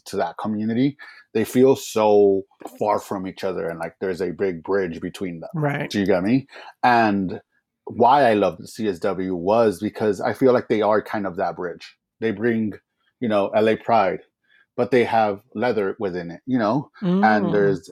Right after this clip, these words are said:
Speaker 1: a kink area, and then there's, and there's that education side of it. And I feel like within both sides, 'cause if you go to, like, the WeHo Queens and, you know, you talk about the leather people, they always be like, "Oh, well, the leather people are like this, or they're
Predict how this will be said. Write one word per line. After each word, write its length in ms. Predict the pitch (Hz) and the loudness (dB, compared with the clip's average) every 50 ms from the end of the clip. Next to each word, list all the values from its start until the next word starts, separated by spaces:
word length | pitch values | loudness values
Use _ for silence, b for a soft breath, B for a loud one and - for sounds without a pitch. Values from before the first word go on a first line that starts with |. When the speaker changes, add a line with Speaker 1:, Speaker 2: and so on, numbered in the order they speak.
| _ | _
Speaker 1:
a 160 | - 113 107 101 | 0 0 0 0
kink 300 | - - 135 131 127 - | -2 0 2 2 2 2
area, 400 | 113 107 101 98 95 95 92 - - | 2 2 2 2 2 0 -2 -2 -4
and 180 | 101 98 95 98 | -4 -4 -4 -4
then 160 | 98 95 95 | -6 -4 -2
there's, 400 | 95 95 95 90 90 90 - - B B B B B B B | -2 -2 -2 -2 -4 -6 -10 -14 B B B B B B B
and 120 | 117 113 | 0 2
there's 140 | 120 117 101 | 2 2 2
that 160 | 127 131 - - | 2 0 2 2
education 840 | 127 120 104 117 - - - - 117 110 - - - 117 104 98 | 0 0 0 -4 -8 -6 -2 -2 -2 0 0 -2 -2 -2 -2 -2
side 240 | - - 98 90 85 | -4 -2 -2 -2 -2
of 140 | 87 80 85 | -4 -6 -6
it. 140 | 85 - - _ b b b b b | -8 -10 -12 _ b b b b b
And 100 | - 113 | -4 -2
I 80 | 117 107 | -2 -4
feel 340 | - - 135 127 123 120 110 | -2 2 4 6 6 6 6
like 420 | 104 98 92 92 90 - - - - _ b b b b b _ _ _ | 4 4 2 2 0 -6 -10 -18 -20 _ b b b b b _ _ _
within 420 | 107 98 110 110 107 113 127 151 156 | -8 -2 0 2 2 4 2 2 2
both 180 | 143 151 147 - | 2 2 2 0
sides, 480 | - - 156 151 127 113 101 90 - | 0 0 0 0 2 0 -2 -4 -12
'cause 220 | 110 - 120 110 98 | -6 -6 -6 -4 -2
if 200 | 107 104 - - | -4 -4 -4 -2
you 160 | 123 143 160 | 0 0 4
go 160 | 156 165 156 | 6 4 4
to, 220 | 147 - - 135 120 | 4 2 -2 -4 -4
like, 180 | 113 98 95 - | -4 -6 -8 -8
the 120 | 104 113 | -6 -6
WeHo 400 | 101 104 117 113 - 123 113 110 | -4 -4 -4 -4 -4 -6 -6 -6
Queens 480 | - - - 120 117 113 117 120 120 - b b b b b b b _ - | -8 -8 -12 -10 -8 -8 -8 -8 -10 -14 b b b b b b b _ -8
and, 380 | 104 104 101 101 95 95 - - | -6 -4 -4 -6 -6 -8 -10 -6
you 100 | - 123 | -4 -2
know, 120 | 120 110 101 | 0 0 0
you 180 | 98 104 113 | 0 0 0
talk 260 | - - 110 110 - | 0 0 0 0 0
about 440 | - 95 107 104 101 104 104 - - - | -2 0 2 4 4 2 2 -2 -2 -2
the 80 | 110 | 0
leather 300 | 104 107 107 98 95 95 | 2 4 2 2 0 -2
people, 400 | 87 98 90 85 95 90 92 - | -4 -6 -6 -4 -4 -4 -4 -4
they 160 | 110 110 117 | -4 -2 0
always 320 | 120 120 123 123 120 113 101 | 2 2 2 2 0 -2 -4
be 100 | 101 110 | -4 -2
like, 220 | 104 98 95 - - | -2 -2 -2 -2 -2
"Oh, 120 | 113 113 107 | -2 0 0
well, 140 | 107 107 101 | 0 -2 -4
the 100 | 110 107 | -4 -4
leather 260 | 110 113 113 113 107 | -2 -2 -2 -2 -4
people 240 | - - 110 101 104 | -4 -8 -4 -2 -2
are 80 | 104 | -2
like 200 | 101 107 101 - | -2 -2 -4 -6
this, 320 | - 107 107 98 92 - - | -4 -2 -2 -2 -2 -4 -6
or 100 | 98 92 | -6 -4
they're 300 | 95 101 98 95 104 | -2 -4 -4 -4 -6